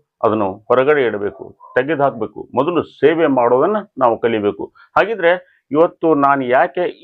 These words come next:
ಈ ಒಂದು ಪದವನ್ನ ನಾವು, ಆ, ಸಂಬಂಧ, ಈ ಒಂದು ಪೊಲೀಸ್ ಕಮಿಷನರ್ ಅವ್ರಿಗೆ ಹೇಳ್ತಾ ಇದ್ದೀನಿ ಅಂತಂದ್ರೆ, ತಮ್ಮಲ್ಲಿ ಅದ್ಭುತವಾದಂತಹ ಕಲೆ ಇದೆ. ನಾನು ಅದಕ್ಕೆ ನಾನು ತಲೆ ಬಾಗ್ತೇನೆ.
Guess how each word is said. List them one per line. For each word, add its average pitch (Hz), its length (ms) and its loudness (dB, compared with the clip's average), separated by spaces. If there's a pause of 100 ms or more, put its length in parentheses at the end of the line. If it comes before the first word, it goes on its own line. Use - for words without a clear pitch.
ಈ 170 60 -2
ಒಂದು 160 320 2
ಪದವನ್ನ 196 560 0 (160)
ನಾವು, 147 200 2 (480)
ಆ, 123 240 4 (100)
ಸಂಬಂಧ, 143 360 0 (160)
ಈ 143 120 2
ಒಂದು 127 200 2
ಪೊಲೀಸ್ 147 340 0
ಕಮಿಷನರ್ 139 520 0
ಅವ್ರಿಗೆ 120 240 -2
ಹೇಳ್ತಾ 135 220 2
ಇದ್ದೀನಿ 110 280 -2
ಅಂತಂದ್ರೆ, 101 460 0 (1160)
ತಮ್ಮಲ್ಲಿ 190 600 0 (540)
ಅದ್ಭುತವಾದಂತಹ 160 1200 2 (220)
ಕಲೆ 139 200 4
ಇದೆ. 107 180 -6 (640)
ನಾನು 127 340 0
ಅದಕ್ಕೆ 123 200 -4
ನಾನು 120 260 0
ತಲೆ 143 220 0
ಬಾಗ್ತೇನೆ. 135 440 0